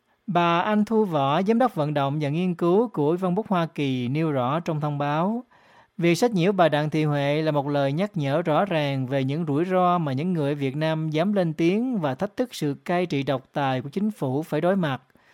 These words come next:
Chúng tôi kêu gọi chính quyền Việt Nam chấm dứt ngay hành vi sách nhiễu bà Đặng Thị Huệ và tôn trọng các quyền căn bản của bà về tự do ngôn luận và bất đồng chính kiến ôn hòa.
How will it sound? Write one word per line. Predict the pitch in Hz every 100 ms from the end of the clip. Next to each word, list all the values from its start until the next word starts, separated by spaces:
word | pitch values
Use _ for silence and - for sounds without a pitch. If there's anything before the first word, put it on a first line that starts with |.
| - - -
Chúng | 220 220
tôi | 175 165 165
kêu | - 190
gọi | 160 135
chính | 196 202
quyền | 131
Việt | 127 139
Nam | 156 156 156
chấm | 180 220
dứt | 240
ngay | 233 202 196
hành | 175 139 131
vi | 147 175 175
sách | 226 220
nhiễu | 147 156
bà | 170
Đặng | 135 127 135
Thị | 139
Huệ | 143 127 127 131 143
và | 131
tôn | - 180 165
trọng | 139 135
các | 180
quyền | 160 127 113
căn | 160 151
bản | 127 151
của | 160
bà | 180 135 127
về | 120 123 127
tự | 143
do | 156
ngôn | 175 175
luận | 147 127 123 143
và | 135
bất | 127 180
đồng | 170 131 120
chính | - 160
kiến | 180 170
ôn | 190 175
hòa. | 143 131 120 117